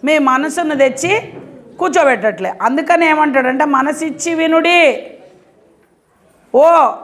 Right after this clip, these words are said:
నరులారా, వినజేసేదా కన్నజేసేదా" అన్నాడు. కాబట్టి మీరందరూ కూడా మరి ఎవరు ఏ వాక్యం చెప్పినా దానిలో ఉన్న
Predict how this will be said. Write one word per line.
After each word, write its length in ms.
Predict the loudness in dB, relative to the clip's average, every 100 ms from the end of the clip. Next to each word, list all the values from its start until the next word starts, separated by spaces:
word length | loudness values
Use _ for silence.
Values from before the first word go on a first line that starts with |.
| -20 _ _
నరులారా, 760 | -4 -2 2 2 4 4 2 0 -10 -20 -12
వినజేసేదా 640 | -8 -2 0 0 -2 -4
కన్నజేసేదా" 760 | -4 -2 -2 -2 -2 -2 0 0
అన్నాడు. 440 | 0 -2 -4 -6 -12 -20 -20 -20 -20 -4
కాబట్టి 680 | 0 2 2 0 -4 -6 -8 -18 -16 -2
మీరందరూ 680 | 2 2 2 2 4 4 2
కూడా 420 | 2 2 2 0 -4 -20 -20 -20 _ _ -20 -20 _ _ _ _ -2
మరి 420 | 2 2 0 -4 -18 -20 -20 -20 -20 _ 0
ఎవరు 400 | 2 4 4 2
ఏ 260 | 2 4
వాక్యం 480 | 4 2 2 0 0
చెప్పినా 560 | 0 -2 -2 -2 -2 -2 -6
దానిలో 440 | -2 0 2 2
ఉన్న 500 | 2 0 2 2 0